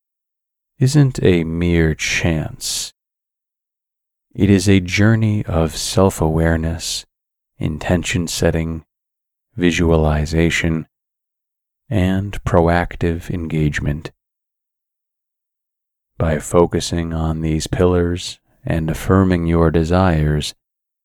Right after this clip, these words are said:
you pave the way for relationships that not only complement,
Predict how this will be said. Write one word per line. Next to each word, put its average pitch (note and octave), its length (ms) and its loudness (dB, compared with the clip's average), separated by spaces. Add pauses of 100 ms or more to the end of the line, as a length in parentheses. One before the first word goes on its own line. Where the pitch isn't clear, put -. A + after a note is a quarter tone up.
(560)
you E2 220 2
pave F#2 460 2
the F2 100 4
way E2+ 380 2
for E2 320 0
relationships E2 1080 0 (680)
that D#2 440 -2
not F#2+ 240 2
only G#2 320 2
complement, D#2+ 720 -4